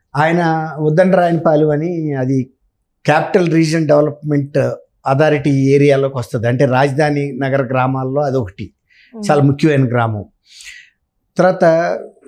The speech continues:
Speaker 1: చంద్-, జగన్మోహన్ రెడ్డి గారు టూ థౌజండ్ నైన్టీన్లో ముఖ్యమంత్రిగా పదవి ప్రమాణ స్వీకారం చేసి ఎస్పీ కలెక్టర్ల మీటింగ్ పెట్టి ప్రజావేదిక అనే భవనంలో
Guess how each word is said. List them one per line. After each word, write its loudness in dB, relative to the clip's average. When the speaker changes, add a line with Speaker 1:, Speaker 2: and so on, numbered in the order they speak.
Speaker 1:
చంద్-, 0
జగన్మోహన్ 2
రెడ్డి 0
గారు -2
టూ 2
థౌజండ్ 0
నైన్టీన్లో 0
ముఖ్యమంత్రిగా 0
పదవి 0
ప్రమాణ -2
స్వీకారం -2
చేసి -4
ఎస్పీ -2
కలెక్టర్ల -2
మీటింగ్ 0
పెట్టి -4
ప్రజావేదిక 2
అనే 0
భవనంలో -2